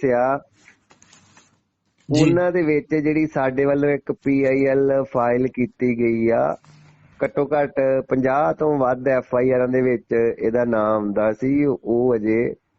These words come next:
Speaker 1: ਪੀ ਆਈ ਐਲ ਸਾਡੀ ਜਿਹੜੀ ਆ, ਪੰਜਾਬ and ਹਰਿਆਣਾ ਹਾਈ ਕੋਰਟ ਦੇ ਵਿੱਚ ਪੈਂਡਿੰਗ ਚੱਲ ਰਹੀ ਹੈ।
Speaker 2: ਬਾਜਵਾ ਸਾਹਿਬ, ਜੇਕਰ ਹੁਣ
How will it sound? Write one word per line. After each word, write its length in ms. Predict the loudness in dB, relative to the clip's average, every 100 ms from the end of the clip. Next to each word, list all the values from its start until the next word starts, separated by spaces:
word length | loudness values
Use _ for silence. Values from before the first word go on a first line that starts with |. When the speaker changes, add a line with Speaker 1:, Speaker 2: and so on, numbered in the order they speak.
| _
Speaker 1:
ਪੀ 180 | -2 0
ਆਈ 180 | 0 2
ਐਲ 180 | 0 0
ਸਾਡੀ 360 | -2 -2 0
ਜਿਹੜੀ 280 | 0 0 0
ਆ, 100 | -2
ਪੰਜਾਬ 640 | -4 _ -4 -2 0 0
and 280 | 0 0 0
ਹਰਿਆਣਾ 320 | 0 0 0
ਹਾਈ 140 | 0 0
ਕੋਰਟ 280 | -2 -4 -2
ਦੇ 80 |
ਵਿੱਚ 200 | -2 -4 -6 -4
ਪੈਂਡਿੰਗ 320 | -2 -2 -4
ਚੱਲ 280 | -4 -4 -4
ਰਹੀ 180 | -10
ਹੈ। 40 | -12 -20 -20 -20 -20 -20 -14 -14 -14 -18 -14 -10 -10 -10 -10 -6
Speaker 2:
ਬਾਜਵਾ 220 | -6 -6
ਸਾਹਿਬ, 220 | -10 -6
ਜੇਕਰ 280 | -6 -2 -2
ਹੁਣ 180 | -2